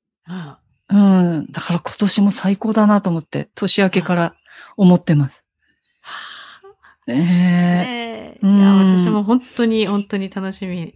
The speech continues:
Speaker 1: です。うん。
Speaker 2: いや、ありがとうございます。でも本当に、なんか、きっとともこさんとお話しした最初の自己紹介エピソード、私の番組での。
Speaker 1: うん、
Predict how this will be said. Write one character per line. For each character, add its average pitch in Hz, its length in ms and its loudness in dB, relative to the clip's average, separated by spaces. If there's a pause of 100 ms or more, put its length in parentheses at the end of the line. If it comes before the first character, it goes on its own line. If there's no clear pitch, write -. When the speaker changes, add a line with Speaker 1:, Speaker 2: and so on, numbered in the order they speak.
Speaker 1:
で 156 120 -16
す。 - 160 -20 (340)
う 170 60 -6
ん。 175 60 -2
Speaker 2:
い - 20 4
や、 190 260 2
あ 190 60 0
り 190 100 2
が 190 160 0
と - 140 -8
う 185 40 -6
ご 185 100 -6
ざ 180 200 0
い 180 60 2
ま 175 100 -2
す。 - 140 -16
で 180 100 2
も 170 200 -2
本 185 180 0
当 - 180 -2
に、 175 260 2 (320)
な 165 120 -6
ん 165 60 -10
か、 143 380 -16 (160)
き - 120 -14
っ - 20 -20
と 220 100 2
と 226 140 2
も 269 100 4
こ 285 120 0
さ 214 140 4
ん 180 80 2
と 165 100 0
お - 20 -2
話 180 580 0
し - 60 -6
し - 80 -10
た 170 120 2
最 180 220 0
初 185 160 0
の 180 80 2
自 175 160 -4
己 - 40 -6
紹 185 300 0
介 180 180 0
エ 170 60 -2
ピ - 100 -18
ソ 156 220 -6
ー - 20 -6
ド、 143 100 -10
私 139 340 -6
の 135 140 -2
番 135 240 -6
組 131 200 -6
で 131 100 -6
の。 123 80 -8
Speaker 1:
う - 20 -12
ん、 135 40 -14